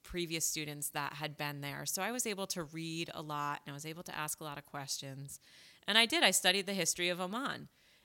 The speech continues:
And really, since the seventies, when their most, um, current leader was, he actually overthrew his father, and he came into power. The first thing he did was he paved all the roads, and he put in schools that were accessible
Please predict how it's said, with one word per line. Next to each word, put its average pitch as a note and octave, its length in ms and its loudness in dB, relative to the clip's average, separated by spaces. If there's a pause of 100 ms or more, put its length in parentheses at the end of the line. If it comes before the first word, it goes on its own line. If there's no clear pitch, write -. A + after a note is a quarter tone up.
And F#3 340 8 (120)
really, A3+ 400 2
since G3+ 320 2
the F#3 140 0
seventies, F#3 600 2
when D3+ 200 -4
their D3+ 340 -2
most, D#3+ 500 -2
um, D3 320 -2
current E3+ 440 -4
leader E3 440 -4 (360)
was, D#3+ 320 2
he G3 160 2
actually F#3 320 2
overthrew E3 380 -2
his C#3+ 120 -2
father, E3 480 0 (400)
and D#3 420 2
he F3+ 200 -6
came E3 240 -2
into D#3 180 -6
power. D3 480 -2 (240)
The G3+ 80 0
first C4 320 2
thing B3+ 140 0
he A#3 120 0
did E3+ 300 4
was F3+ 160 0
he E3+ 80 -4
paved F#3+ 340 0
all F#3+ 140 6
the G3 100 0
roads, D#3+ 340 0
and D#3 100 -4
he D3+ 80 -6
put E3 180 -2
in E3+ 160 -2
schools D3+ 400 -2
that D3 140 -2
were D3+ 100 -2
accessible D3+ 600 0